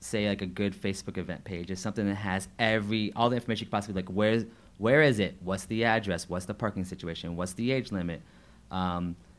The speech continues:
what time are doors? What time does the show start? Stuff like that. How much does it cost? Stuff like that. And then constant engagement.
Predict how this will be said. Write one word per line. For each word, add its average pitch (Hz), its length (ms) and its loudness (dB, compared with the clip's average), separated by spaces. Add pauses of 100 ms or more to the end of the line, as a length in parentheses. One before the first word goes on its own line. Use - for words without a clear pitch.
(300)
what 110 260 4
time 110 300 6
are 113 80 6
doors? 110 440 8
What 95 160 2
time 95 200 0
does 92 140 0
the 95 60 -2
show 101 220 0
start? 107 400 4
Stuff 104 220 -2
like 104 140 0
that. 113 120 6
How 95 140 -2
much 92 160 0
does 95 80 -6
it 101 80 -8
cost? 110 220 0
Stuff 98 100 -2
like 101 140 -2
that. 113 340 6 (320)
And 107 160 -2
then 117 140 6
constant 117 480 2
engagement. 87 540 -4